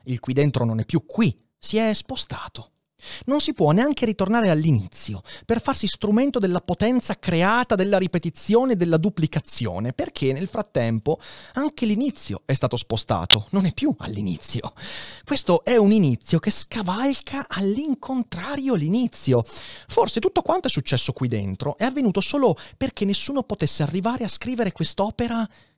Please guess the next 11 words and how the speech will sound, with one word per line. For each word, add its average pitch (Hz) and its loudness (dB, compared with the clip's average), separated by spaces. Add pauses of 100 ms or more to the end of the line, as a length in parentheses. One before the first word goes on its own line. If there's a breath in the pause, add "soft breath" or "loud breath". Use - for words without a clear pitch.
(120)
che 180 -6
non 190 2
c'è. - -6 (680 loud breath)
Che 294 -4
sia 370 0
io 117 0
quello 113 -2
che - 0
non 127 4
la 113 0
scriverà? 110 -4